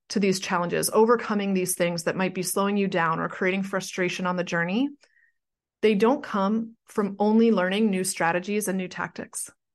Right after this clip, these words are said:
All right, I talked about this in the first episode. I want to repeat it here now in case you didn't listen to that one, that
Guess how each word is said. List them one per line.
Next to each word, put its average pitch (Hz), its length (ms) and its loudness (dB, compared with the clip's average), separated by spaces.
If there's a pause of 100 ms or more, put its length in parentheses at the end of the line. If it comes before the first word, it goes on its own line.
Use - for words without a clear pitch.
(1000)
All 180 80 2
right, 175 80 4
I 196 80 2
talked 202 300 -2
about 220 180 2
this 190 260 0
in 202 120 -4
the 185 80 -2
first 185 260 -4
episode. 180 440 0
I 175 100 0
want 190 200 2
to 196 60 2
repeat 190 300 0
it 180 80 0
here 190 180 -2
now 180 340 2
in 214 140 -4
case 180 300 -8
you 185 60 -2
didn't 190 200 -2
listen 175 280 -6
to - 80 -12
that 165 220 -2
one, 185 280 -2 (600)
that 185 400 2